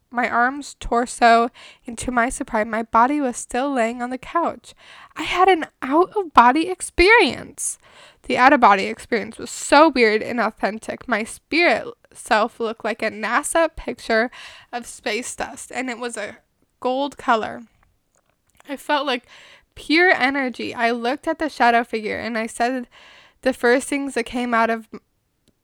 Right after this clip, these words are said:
I said the first things that came to mind, "F you." And I said, I said this out loud. The shadow figure went in reverse back to the dark, and I became sucked back into my body, instantly waking up.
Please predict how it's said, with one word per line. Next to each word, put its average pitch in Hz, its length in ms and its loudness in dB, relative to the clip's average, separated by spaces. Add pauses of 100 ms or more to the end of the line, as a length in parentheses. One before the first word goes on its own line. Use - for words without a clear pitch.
I 254 140 0
said 285 180 -2
the 233 100 0
first 302 400 -2
things 262 580 -6 (320)
that 233 200 0
came 240 320 -6
to 254 160 -6
mind, 202 460 -4
"F - 340 -2
you." 226 420 -4 (500)
And 233 220 -4
I 226 320 -4 (220)
said, - 720 0
I 262 100 2
said 294 220 0
this 302 200 -2
out 285 240 8
loud. 226 300 4
The 220 80 -12
shadow 262 340 0
figure 240 380 -2
went 254 380 -2
in 320 160 -4
reverse 247 560 -2 (100)
back 233 280 4
to 208 100 -6
the 202 100 0
dark, 226 380 0
and 240 100 -6
I 233 80 0
became 226 540 -10 (960)
sucked - 720 0
back 240 280 4
into 247 280 -6
my 240 120 0
body, 214 380 0
instantly 226 480 -10
waking 208 420 -8
up. - 140 -14